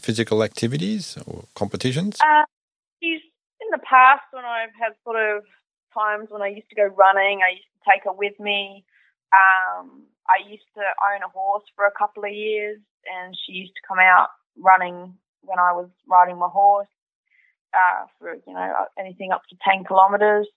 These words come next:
Speaker 2: That's like a walk in the park for her. <laughs> She's, yeah, she's extremely athletic. So just running, any sort of biking and, and horse riding, she, she would come along.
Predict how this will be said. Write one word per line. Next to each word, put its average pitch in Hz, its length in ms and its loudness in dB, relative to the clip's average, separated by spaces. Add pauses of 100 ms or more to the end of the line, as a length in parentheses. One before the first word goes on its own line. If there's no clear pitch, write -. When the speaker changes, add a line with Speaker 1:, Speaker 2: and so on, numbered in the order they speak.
Speaker 2:
That's - 220 -6
like 185 200 2 (260)
a 190 80 -2
walk 185 260 -6
in 185 80 -10
the 185 60 -10
park 190 400 4
for 190 80 -14
her. 202 240 -6 (460)
<laughs> - 260 0 (960)
She's, 190 220 -12 (320)
yeah, 190 280 6 (100)
she's 202 100 -20
extremely 214 400 -8
athletic. 190 460 2
So 214 60 4 (380)
just 277 220 -6
running, 226 560 4
any 233 180 -6
sort 214 160 -6
of 196 160 -10
biking 202 600 2
and, 180 260 -16 (420)
and 196 260 -20
horse 196 360 -16
riding, 202 380 4
she, 190 400 -18
she - 80 -20
would 185 160 -20
come 190 160 -4
along. 196 460 2